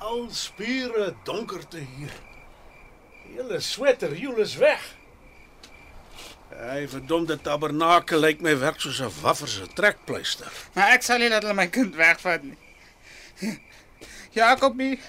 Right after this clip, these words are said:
Speaker 2: moes nou in sy wabedjie gelê het, sodat hy kan slaap.
Speaker 1: Hè? <laughs> Watter kind kan nou slaap met daardie gerumoer van die tabernakel in sy ore?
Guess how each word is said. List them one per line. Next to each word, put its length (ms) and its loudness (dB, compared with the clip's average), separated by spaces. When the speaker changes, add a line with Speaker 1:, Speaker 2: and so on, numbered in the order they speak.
Speaker 2:
moes 140 -6
nou 180 8
in 80 -2
sy 160 6
wabedjie 680 6
gelê 360 4
het, 180 -4
sodat 220 4
hy 80 10
kan 180 6
slaap. 500 8
Speaker 1:
Hè? 160 -4
<laughs> 300 6
Watter 260 4
kind 240 -2
kan 160 -2
nou 140 2
slaap 340 0
met 120 -4
daardie 320 2
gerumoer 560 -4
van 160 -8
die 100 -4
tabernakel 800 -2
in 60 -8
sy 160 -8
ore? 340 -2